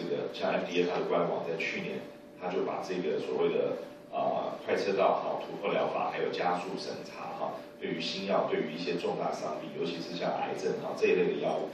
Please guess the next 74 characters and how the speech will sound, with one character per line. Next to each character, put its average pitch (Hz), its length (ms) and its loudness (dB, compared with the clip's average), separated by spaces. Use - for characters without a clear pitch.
尤 - 80 4
其 - 140 2
是 87 140 -4
突 - 200 -6
破 - 100 -2
疗 - 120 2
法， - 160 -2
我， 85 80 2
我， 87 280 4
我 87 100 4
觉 107 80 4
得 110 60 2
这 - 80 2
个 - 40 2
意 110 220 0
义 95 160 -2
很 - 160 -8
重 101 200 0
要 85 80 -2
哈， - 320 -4
表 - 140 2
示 139 160 2
美 - 140 2
国 - 340 6
这 214 80 -6
个 120 320 2
我 - 80 -2
们 - 80 -2
讲， - 220 4
呃， - 160 -2
西 117 320 -2
医 127 80 4
的 95 100 6
主 - 220 -4
流 - 320 -2
啊， - 240 -2
以 - 20 -6
美 87 220 -2
国 87 100 0
F 82 160 0
D 87 140 2
A - 80 6
为 85 260 0
主， - 140 -8
也 - 260 2
重 - 300 6
视， - 340 -2
开 98 160 -4
始 - 180 -4
重 104 160 0
视 87 300 -4
人 - 160 -2
的 - 240 2
生 101 240 -2
活 - 80 0
品 - 180 -4
质， - 220 -8
而 - 140 2
不 127 60 0
是 131 200 -2
只 - 160 -10
重 - 180 2
视 - 200 -2
这 - 100 -2
个 - 240 0
疾 - 320 -6
病， - 240 0
比 - 160 -8
如 87 60 -6
说 98 100 2
像 - 220 2
癌 - 160 0
细 95 240 -2
胞 78 260 2